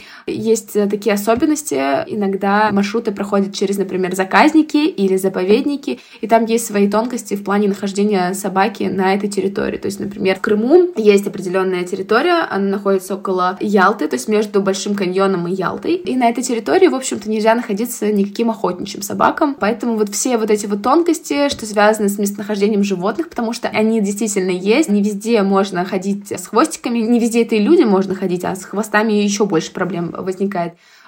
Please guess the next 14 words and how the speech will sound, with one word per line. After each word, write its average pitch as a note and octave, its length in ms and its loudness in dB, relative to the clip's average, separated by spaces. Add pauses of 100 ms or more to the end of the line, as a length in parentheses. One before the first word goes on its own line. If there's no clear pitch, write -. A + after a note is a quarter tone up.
Поэтому A3 320 -2
на A#3 100 2
это G#3+ 520 4
уходит G3+ 420 0
очень G3+ 240 0
много F#3+ 200 0
времени, F#3+ 320 2
очень F#3 160 -8
много F#3+ 220 -2
ресурсов, G3+ 460 -2
этим G#3 220 -4
занимается, G3 460 -4
собственно, G3+ 360 -8
он. - 220 2